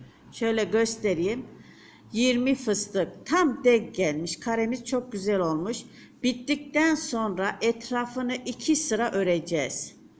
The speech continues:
Şöyle aynı modelden öreceğiz.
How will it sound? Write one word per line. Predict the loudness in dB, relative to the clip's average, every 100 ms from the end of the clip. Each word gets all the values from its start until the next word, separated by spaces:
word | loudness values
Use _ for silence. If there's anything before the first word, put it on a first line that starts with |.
| -20 -14
Şöyle | -2 -2 0
aynı | 4 6 6 4
modelden | 2 2 2 4 2 2
öreceğiz. | 0 0 -6 -8 -8 -10 -10